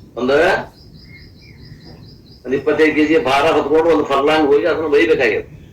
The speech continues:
ತಂತಿ ಮನಿದೇನೋ ರೇಷನ್ ಅಂತ ತಿಳ್ಕೊ. ನಾವೇನ್ ಮಾಡಕತ್ತೀವಿ, ಇಲ್ಲಿ ಹೊ-, ಬರೋದು ಒಂದ್ ಇಪ್ಪತ್ತು ಕೆಜಿ ಹೋಗೋದು,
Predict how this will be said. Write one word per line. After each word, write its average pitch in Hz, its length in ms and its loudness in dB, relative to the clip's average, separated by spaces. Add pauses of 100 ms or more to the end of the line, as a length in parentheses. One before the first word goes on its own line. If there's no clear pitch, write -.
(640)
ತಂತಿ 131 520 -2
ಮನಿದೇನೋ 139 480 2
ರೇಷನ್ 123 340 0
ಅಂತ 131 160 -4
ತಿಳ್ಕೊ. 123 460 -4 (1600)
ನಾವೇನ್ 156 320 2
ಮಾಡಕತ್ತೀವಿ, 160 800 0 (1000)
ಇಲ್ಲಿ 143 180 0
ಹೊ-, 127 220 0
ಬರೋದು 147 640 2 (360)
ಒಂದ್ 147 200 -2
ಇಪ್ಪತ್ತು 156 280 0
ಕೆಜಿ 151 220 0
ಹೋಗೋದು, 185 680 -2